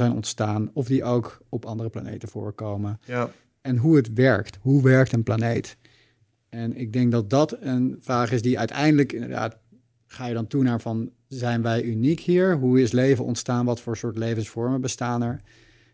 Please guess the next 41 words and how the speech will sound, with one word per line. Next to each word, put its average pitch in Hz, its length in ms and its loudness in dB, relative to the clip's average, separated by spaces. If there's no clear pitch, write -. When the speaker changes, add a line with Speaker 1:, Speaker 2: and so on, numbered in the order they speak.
Speaker 1:
En, 120 420 2
ehm, 110 380 -2
dat 131 200 -4
is 131 140 -2
wel 131 140 2
iets 131 120 2
goeds - 240 -2
om 117 60 0
naartoe 117 260 0
te 165 100 -2
werken. 160 440 0
Speaker 2:
Mhm. 110 260 -8
Speaker 1:
En 123 180 2
ook 117 320 4
om 113 380 2
het 110 100 -2
leven 110 280 4
op - 100 -6
aarde 113 240 0
goed 123 160 -4
te 120 80 -4
bestuderen, 117 600 2
om 113 100 -2
te 113 80 -10
kijken - 340 -8
wat, 107 320 -8
ja, 110 260 -12
wat 110 160 -8
voor 113 160 -8
soort 120 300 -2
biochemieën 117 580 -2
zou 117 220 -2
je 113 220 0
kunnen 110 400 -4
beden-, 113 320 -8
kunnen 107 220 -6
bedenken 113 400 -8
die 107 160 -6
er 104 180 -8
kunnen 104 240 -6
zijn. 117 340 -8